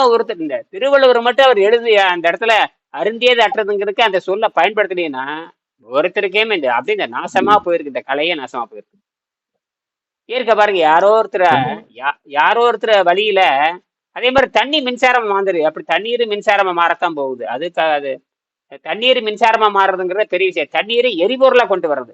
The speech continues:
Speaker 1: தண்ணீரை எரிபொருளாக கொண்டு வர்றது நம்ம வேலை. அடுத்த வேலை அது இருக்குது. ஈர்ப்பு விசை இருக்கு. ஈர்ப்பு விசையை விட இது ரொம்ப நல்லதுதான்.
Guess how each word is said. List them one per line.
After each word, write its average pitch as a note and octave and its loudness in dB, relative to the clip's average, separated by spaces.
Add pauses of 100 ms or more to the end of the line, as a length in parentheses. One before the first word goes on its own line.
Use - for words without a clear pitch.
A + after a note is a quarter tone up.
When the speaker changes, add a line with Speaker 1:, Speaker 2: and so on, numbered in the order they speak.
Speaker 1:
தண்ணீரை A3 -2 (200)
எரிபொருளாக A#3+ 2
கொண்டு G3 -2
வர்றது G3 -2
நம்ம D3+ -4
வேலை. A#2 -8 (2500)
அடுத்த F3 0
வேலை G3 4
அது D#3+ 2
இருக்குது. D3 -8
ஈர்ப்பு A3+ -8
விசை G3 -2
இருக்கு. D3 -6
ஈர்ப்பு F#3+ -6
விசையை F#3+ -2
விட G3 -2
இது F3 -4
ரொம்ப E3 -4
நல்லதுதான். C#3+ -6